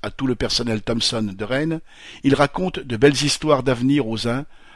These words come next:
en espérant qu'ils le laisseront faire ses mauvais coups contre les autres. Mais tout le monde a bien compris la manœuvre et, à Paris, la manifestation n'en a été que plus dynamique. Lundi huit juin,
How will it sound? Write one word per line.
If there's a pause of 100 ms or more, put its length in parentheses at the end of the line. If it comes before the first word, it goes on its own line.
(120)
en
espérant
qu'ils
le
laisseront
faire
ses
mauvais
coups
contre
les
autres. (600)
Mais
tout
le
monde
a
bien
compris
la
manœuvre (140)
et,
à
Paris, (340)
la
manifestation (260)
n'en
a
été
que
plus
dynamique. (1000)
Lundi
huit
juin,